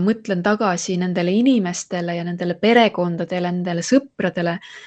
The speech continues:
kes tegid oma ukse lahti minu ees. Ja seal, seal ei olnud mingit vahet, et laps oli piima maha ajanud ja keegi karjus ja kolmas jooksis ringi pall ja pepuga. <laughs> Et just tegelikult selline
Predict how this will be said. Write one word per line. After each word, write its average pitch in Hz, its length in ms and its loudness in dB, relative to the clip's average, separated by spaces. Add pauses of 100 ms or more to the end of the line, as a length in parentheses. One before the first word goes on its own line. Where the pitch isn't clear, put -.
(140)
kes - 220 -4
tegid 262 420 6
oma 196 240 4
ukse 208 400 0
lahti 196 320 0
minu 185 320 0
ees. 175 320 -2 (440)
Ja 196 120 2
seal, 262 320 10 (320)
seal 233 240 8
ei 269 80 12
olnud 254 160 8
mingit 254 320 4
vahet, 233 320 4
et 190 160 0
laps - 240 0
oli 196 160 0
piima 220 400 4
maha 202 400 4
ajanud 196 400 0
ja 190 160 0
keegi 220 400 4
karjus 208 640 4
ja 190 220 0
kolmas 220 340 6
jooksis 214 400 2
ringi 190 460 0
pall 220 260 6
ja - 80 0
pepuga. 220 540 2 (340)
<laughs> - 440 -2
Et 196 220 -2 (300)
just 277 420 -2
tegelikult 220 540 4
selline 185 480 2